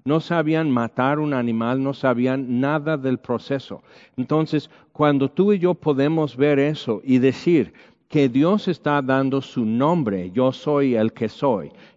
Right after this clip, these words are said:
Jehová Dios, Él está di-, dando lo que es la clave para tratar el ser humano con Dios, con lo que Él revela de sí mismo, Jehová Dios. Entonces,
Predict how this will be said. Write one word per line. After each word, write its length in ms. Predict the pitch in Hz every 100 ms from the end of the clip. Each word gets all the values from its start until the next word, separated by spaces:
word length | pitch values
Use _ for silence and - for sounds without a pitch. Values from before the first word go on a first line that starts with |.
| _
Jehová 580 | 135 123 117 123 139 151
Dios, 460 | 117 104 92 92
Él 220 | 120 131 143
está 360 | 143 143 139
di-, 240 | 127 127 123
dando 460 | 120 127 131 139
lo 180 | 131 117
que 140 | -
es 100 | 131
la 180 | 123 117
clave 560 | - 143 147 151 180 220 - - _
para 320 | - 127 127 123
tratar 640 | 120 117 131 139 151 131
el 160 | 120 110
ser 240 | - 143
humano 500 | 147 143 147 117 101
con 240 | - 113 110
Dios, 440 | 107 76 - - _ _ _
con 240 | - 117
lo 120 | 120 117
que 200 | 120 123
Él 100 | 123
revela 580 | 117 110 127 135 135
de 140 | 123 107
sí 220 | - 123
mismo, 400 | 123 117 87 80
Jehová 540 | - 110 101 101 117
Dios. 420 | 107 95 80 - _ - _
Entonces, 760 | 127 127 143 143 139 160 165